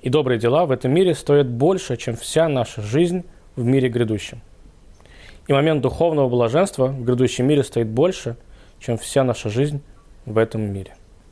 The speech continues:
Здравствуйте, дорогие друзья! Давайте сегодня попробуем разобраться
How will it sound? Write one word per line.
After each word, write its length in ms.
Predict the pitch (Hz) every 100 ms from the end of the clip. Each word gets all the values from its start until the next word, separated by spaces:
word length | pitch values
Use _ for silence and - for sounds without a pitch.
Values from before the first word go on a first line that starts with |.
| -
Здравствуйте, 420 | 117 135 180 - 127
дорогие 260 | 120 120
друзья! 420 | 117 110 104 98 - - - - - - - - - -
Давайте 260 | 165 247 220
сегодня 220 | 185 170
попробуем 420 | 147 143 127 120
разобраться 760 | 110 113 160 175 - 135 135